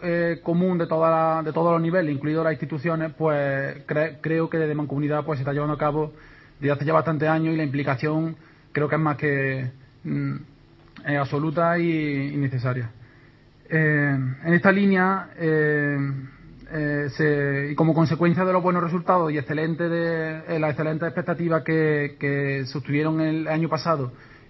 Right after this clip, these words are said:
en la primera edición de los Premios de Medio Ambiente, convocamos este año de nuevo la segunda edición de los premios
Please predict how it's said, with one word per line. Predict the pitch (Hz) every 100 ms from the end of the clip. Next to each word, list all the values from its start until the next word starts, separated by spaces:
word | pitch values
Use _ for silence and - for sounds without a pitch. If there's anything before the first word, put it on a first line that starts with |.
| -
en |
la | 139
primera | 135 147 151
edición | 156 170
de | 160
los | 147
Premios | 160 156
de |
Medio | 156 156
Ambiente, | 156 165 151 170 - - - - - - - -
convocamos | 156 147 165 185
este | 180 185
año | 180
de | 175
nuevo | 185 175 151
la | 135
segunda | 143 160
edición | 160 151
de | 165
los | 160
premios | 160 170 165